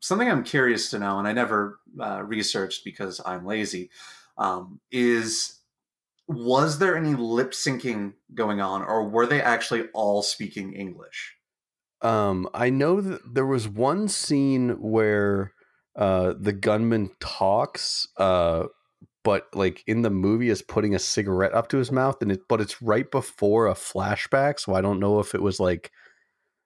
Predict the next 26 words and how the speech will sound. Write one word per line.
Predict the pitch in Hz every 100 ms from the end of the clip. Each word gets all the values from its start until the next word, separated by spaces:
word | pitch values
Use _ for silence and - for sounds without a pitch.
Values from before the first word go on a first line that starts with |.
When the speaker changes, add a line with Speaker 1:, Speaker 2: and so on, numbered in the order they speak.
| _
Speaker 2:
a | -
narration | 92 92 95 90 90 98 - 117 110 101 _ _ -
that | 101 92
starts | - - 101 95 -
the | 101
flashback | - 107 104 104 - 113 110 -
or | 92 85 82 _ _ _ _ _ _ _
something, | - - 107 107
Speaker 1:
Or, | 104
like, | 95 90
Speaker 2:
but | 92
Speaker 1:
an | 98
A | 92 95
D | 90
R | 87 90 92
thing. | - 92 95 90 _ _ _ _ -
Speaker 2:
Yeah, | 107 110 101 90 82 78 85 -
yeah, | 101 90 82 82 87 -
but | 113 107 -
it |
was | 123 117
definitely, | - 135 151 131
like, | 107 -
the |
same | 101 - 104 92
voice, | 82 92 87 78 71 - - -